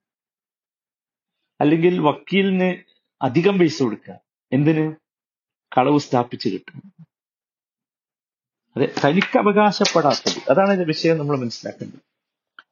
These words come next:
നമുക്ക് ഹക്കില്ലാത്തത് നമുക്കാക്കി തീർക്കുക, അതാണ്. അവകാശമില്ലാത്തത് നമുക്കാക്കി തീർക്കുക. കാരണം മറ്റുള്ളവരുടെ അവകാശത്തെയാണ് അവിടെ ഹനിക്കുന്നത്. ഇത്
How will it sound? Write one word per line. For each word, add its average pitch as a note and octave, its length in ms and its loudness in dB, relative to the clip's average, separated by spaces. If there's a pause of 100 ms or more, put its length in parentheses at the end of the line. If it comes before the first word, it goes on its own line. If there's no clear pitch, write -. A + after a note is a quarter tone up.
(380)
നമുക്ക് D#3+ 400 0
ഹക്കില്ലാത്തത് F3+ 1300 0 (640)
നമുക്കാക്കി D#3+ 720 0
തീർക്കുക, - 580 -4 (1200)
അതാണ്. B2 240 -4
അവകാശമില്ലാത്തത് F#3+ 1160 0
നമുക്കാക്കി C#3 400 -6
തീർക്കുക. - 360 -20 (1600)
കാരണം F3 280 2
മറ്റുള്ളവരുടെ F#3 460 0
അവകാശത്തെയാണ് F3+ 720 2
അവിടെ E3+ 280 -8 (160)
ഹനിക്കുന്നത്. D#3 460 -8 (760)
ഇത് C3+ 180 2